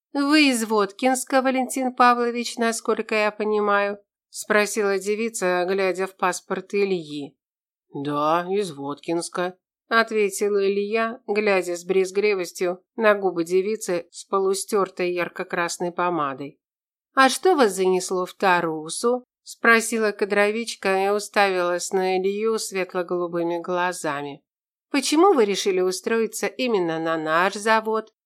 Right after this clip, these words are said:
«Всегда хотел работать на оружейном заводе», ответил Илья, понимая, что такой ответ звучит довольно нелепо.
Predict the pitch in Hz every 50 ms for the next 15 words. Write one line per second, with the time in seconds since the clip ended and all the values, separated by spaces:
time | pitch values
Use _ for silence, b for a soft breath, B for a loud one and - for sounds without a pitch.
0 | _ _ _ _ _ _ _ - - - 156 143 139 139 151 175 202 208 202 214
1 | 175 - - 160 175 190 202 202 185 156 143 143 151 165 - 214 214 - - 180
2 | 170 160 156 151 147 143 147 151 151 143 147 151 160 170 175 170 202 208 196 165
3 | 147 143 143 135 151 147 - _ _ _ _ _ - 254 240 233 233 233 233 240
4 | 233 226 233 - 226 220 214 - - 233 226 220 214 214 214 202 196 233 233 233
5 | 240 226 220 - - 226 214 220 220 202 185 170 165 160 160 160 - - 196 185
6 | 190 190 185 185 - 240 233 202 170 160 - 156 156 156 156 156 _ _ _ _
7 | _ 226 214 202 214 220 214 214 - 247 233 196 165 151 147 170 180 180 175 170
8 | 165 165 160 156 151 151 151 156 156 151 151 - 160 156 -